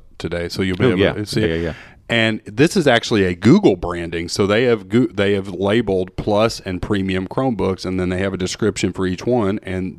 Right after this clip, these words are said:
Speaker 1: this is in the Plus category, correct?
Speaker 2: Uh, I think so. That's what I
Speaker 1: Because
Speaker 2: was
Speaker 1: it's
Speaker 2: gonna pull up
Speaker 1: saying,
Speaker 2: and
Speaker 1: it's
Speaker 2: see.
Speaker 1: saying it's powerful enough, it's, it's premium-ish, whatever, and then you have your premium, premium Chromebooks, which are,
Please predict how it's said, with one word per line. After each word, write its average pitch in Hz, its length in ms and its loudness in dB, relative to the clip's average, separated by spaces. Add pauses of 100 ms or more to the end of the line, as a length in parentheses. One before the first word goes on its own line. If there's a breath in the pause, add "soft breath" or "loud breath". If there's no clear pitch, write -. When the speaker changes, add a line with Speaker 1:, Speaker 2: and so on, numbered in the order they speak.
Speaker 1:
this 101 320 -2
is 101 200 -4
in 104 160 -2
the 104 60 -2
Plus 170 300 -2
category, 82 480 -8
correct? 120 400 -4 (200)
Speaker 2:
Uh, 90 460 -4
I - 180 -12
think 156 200 -8
so. - 100 -10
That's 85 120 0
what 110 60 4
I - 40 2
Speaker 1:
Because 127 180 4
Speaker 2:
was - 0 -
Speaker 1:
it's 139 80 6
Speaker 2:
gonna 90 60 0
pull 87 80 -2
up - 20 0
Speaker 1:
saying, 123 400 2
Speaker 2:
and 120 140 -8
Speaker 1:
it's 117 220 0
Speaker 2:
see. - 40 -8
Speaker 1:
saying 120 220 2
it's 104 160 -4
powerful 123 580 0
enough, 101 460 2
it's, - 340 -6
it's 92 240 -6
premium-ish, 110 1080 0
whatever, 95 440 0
and 95 220 -2
then 98 140 0
you 95 100 0
have 95 180 0
your 87 160 -4
premium, 98 560 -2
premium 90 520 0
Chromebooks, 87 500 -6
which 90 180 -6
are, 90 220 -4